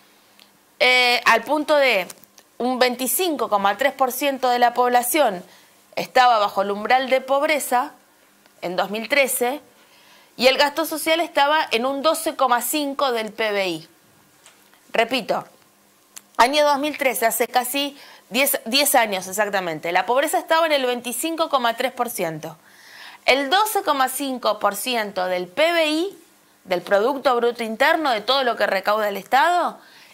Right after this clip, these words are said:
iba para el gasto social. ¿Qué pasa ahora? La pobreza está en casi el cuarenta por ciento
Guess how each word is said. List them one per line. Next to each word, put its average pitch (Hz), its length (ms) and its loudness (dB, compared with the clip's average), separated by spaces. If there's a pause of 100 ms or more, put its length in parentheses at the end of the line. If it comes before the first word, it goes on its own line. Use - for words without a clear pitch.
(100)
iba 339 280 2
para 262 180 4
el 233 120 2
gasto 254 260 0
social. 220 500 -6 (720)
¿Qué 311 120 0
pasa 381 320 4
ahora? 202 480 2 (600)
La 226 180 2
pobreza 302 280 2
está 294 260 0
en 240 100 -8
casi 285 320 0
el 240 160 -4
cuarenta 277 600 0
por 220 140 -4
ciento 208 640 -6